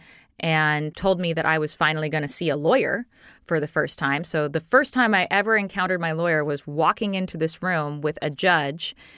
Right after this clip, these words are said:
and the same cops and the same prosecutor who had been interrogating me and my lawyer. And I had two seconds to sit there and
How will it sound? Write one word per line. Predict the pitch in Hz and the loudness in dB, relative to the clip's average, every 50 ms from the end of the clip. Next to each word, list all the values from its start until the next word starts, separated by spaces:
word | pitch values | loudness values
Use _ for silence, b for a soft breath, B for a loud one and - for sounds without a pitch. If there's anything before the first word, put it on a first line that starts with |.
| B B B | B B B
and | - 165 160 156 151 151 151 151 156 156 - - _ _ _ _ _ - - _ - | -2 0 2 2 2 2 2 0 -2 -6 -10 -14 _ _ _ _ _ -20 -14 _ 0
the | 170 165 | 0 0
same | 165 - - 185 185 180 170 | 2 2 0 2 0 0 -4
cops | 160 - - 196 170 151 156 160 - - | -4 0 2 4 4 4 2 0 -4 -8
and | 175 151 | -6 -6
the | 156 | -6
same | - - 165 160 160 | -4 -4 -2 -4 -4
prosecutor | 160 - 175 165 170 165 - 165 160 - 160 151 147 143 147 | -2 0 2 2 2 0 -4 -12 -8 -6 -4 -2 -2 -2 -4
who | 139 156 151 | -4 -4 -4
had | 143 139 | -4 -4
been | - 156 147 | -4 -4 -4
interrogating | 143 139 139 - 202 208 208 202 180 160 147 143 147 143 139 | -4 -6 -6 -2 0 0 0 0 -2 -4 -4 -4 -4 -6 -6
me | 143 147 143 147 147 160 160 B B B B B B B B | -6 -8 -8 -8 -10 -12 -14 B B B B B B B B
and | - 165 156 147 147 147 151 143 - | -2 0 2 2 2 2 -2 -4 -2
my | 165 156 156 | 0 0 2
lawyer. | 160 190 220 185 - - - 156 175 185 _ _ _ _ _ _ - | 4 4 4 4 4 0 -4 -8 -10 -12 _ _ _ _ _ _ 0
And | 175 170 160 151 151 147 147 - - _ - | 2 4 4 4 4 2 -2 -6 -10 _ -2
I | - 156 156 | 0 0 0
had | 156 151 160 147 143 143 143 - | 0 0 0 0 0 -2 -6 -6
two | - - 262 262 | -4 -2 0 0
seconds | - - 208 208 208 165 156 156 160 - - | 2 2 2 0 0 -4 -6 -6 -6 -8 -8
to | - - 165 151 | -6 -6 -6 -4
sit | 156 - - 208 196 - | -2 -2 -2 -2 -2 -2
there | 175 160 156 151 156 - | -2 0 0 0 -2 -2
and | - - 156 151 151 147 | -4 -6 -6 -6 -8 -10